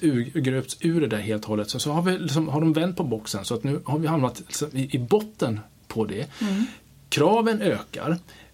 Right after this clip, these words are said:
Speaker 1: Eh, jag skulle säga svårighetsgraden av jobbet ökar, inte minst för, eh, den här invandring som kommer från alla delar av världen, vilket också, vilket också gör att man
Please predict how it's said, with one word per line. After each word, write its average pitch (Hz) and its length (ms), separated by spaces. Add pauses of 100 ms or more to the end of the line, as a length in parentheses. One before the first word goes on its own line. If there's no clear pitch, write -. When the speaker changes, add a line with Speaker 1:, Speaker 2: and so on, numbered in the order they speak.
(140)
Speaker 1:
Eh, 131 140
jag 127 240
skulle 165 140
säga 156 140
svårighetsgraden 165 800
av 151 100
jobbet 214 420
ökar, 127 400
inte 127 280
minst 196 420
för, 139 360
eh, 131 80
den 139 240
här 131 140
invandring 180 560
som - 140
kommer 123 300
från 135 260
alla 139 260
delar 165 280
av 123 140
världen, 127 420
vilket 127 240
också, 147 280 (260)
vilket 139 500
också 123 240
gör 143 440 (260)
att - 400
man 131 200